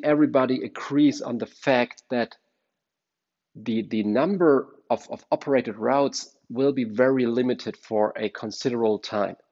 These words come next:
And, and that, of course, will result in, in higher prices on the one hand side, but nonetheless, um, airlines' profits, um, will be for the, for the next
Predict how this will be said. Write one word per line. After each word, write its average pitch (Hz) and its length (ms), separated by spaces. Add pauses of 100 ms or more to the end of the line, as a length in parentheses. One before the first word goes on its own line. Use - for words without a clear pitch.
(420)
And, 123 300
and 117 180
that, 151 120
of - 120
course, 139 380
will 123 260 (260)
result 127 720 (120)
in, 110 280
in 104 120
higher 117 360
prices 123 680 (960)
on 113 100
the 110 60
one 117 140
hand 131 160
side, 139 280 (260)
but 120 140
nonetheless, 139 520 (100)
um, 117 200 (560)
airlines' 151 920
profits, - 880 (160)
um, 123 360 (360)
will 147 400
be 143 180
for 131 220
the, 117 240
for 113 100
the 113 80
next 117 300